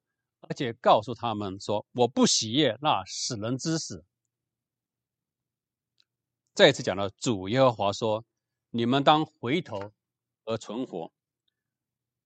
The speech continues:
Repent and live，悔改就会存活。所以当我们读到这些章节的时候，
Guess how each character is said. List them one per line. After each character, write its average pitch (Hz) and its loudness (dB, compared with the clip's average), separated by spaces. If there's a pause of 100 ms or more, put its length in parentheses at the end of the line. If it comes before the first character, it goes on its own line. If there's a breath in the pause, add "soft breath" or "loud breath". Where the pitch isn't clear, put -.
(100)
Repent 107 -8 (400)
and 110 -6
live， 120 0 (800)
悔 139 2
改 107 2
就 113 -6
会 104 -4
存 95 -10
活。 85 -16 (2250)
所 - 4
以 190 10
当 208 12
我 180 8
们 156 6
读 135 2
到 170 12
这 156 2
些 151 4
章 196 4
节 123 -2
的 113 0
时 - -8
候， 107 0